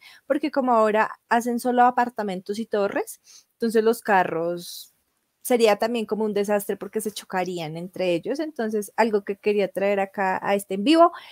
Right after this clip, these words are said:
Y bueno, dejan a, a la novia de Martin durmiendo, cosa que ahí está bien, no pasa nada, pero nos empiezan mostrando elementos y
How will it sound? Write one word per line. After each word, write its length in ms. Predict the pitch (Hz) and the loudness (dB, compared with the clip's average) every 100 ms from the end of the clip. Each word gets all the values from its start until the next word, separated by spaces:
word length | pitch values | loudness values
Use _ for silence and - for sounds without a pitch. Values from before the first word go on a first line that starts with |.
| - - | -20 -4
Y 160 | - 285 | 6 10
bueno, 260 | 285 320 277 | 10 10 8
dejan 300 | 254 247 277 | 8 6 4
a, 360 | 285 262 233 | 4 4 4
a 60 | 220 | 2
la 140 | 233 | 2
novia 200 | 226 214 | 2 2
de 60 | 254 | 4
Martin 340 | 233 220 220 | 2 2 0
durmiendo, 520 | 240 220 233 381 440 | 0 0 0 -2 -2
cosa 240 | - 262 247 | -2 -2 -2
que 300 | 285 233 - | 0 -2 -2
ahí 300 | - 185 190 | 0 2 2
está 260 | 196 - 208 | 0 0 0
bien, 220 | 247 320 427 | 2 -2 -2
no 140 | 208 | -4
pasa 320 | 196 208 220 233 | 0 0 0 2
nada, 340 | 262 262 320 | 2 2 4
pero 260 | 370 359 359 | 6 6 4
nos 160 | 339 330 | 0 -2
empiezan 440 | 294 277 277 269 | -4 -4 -2 -2
mostrando 440 | 285 277 233 233 | -2 -2 0 2
elementos 760 | 247 240 220 226 233 240 269 - - | 2 2 0 0 -2 -2 -2 -4 -2
y 320 | 285 294 | 0 0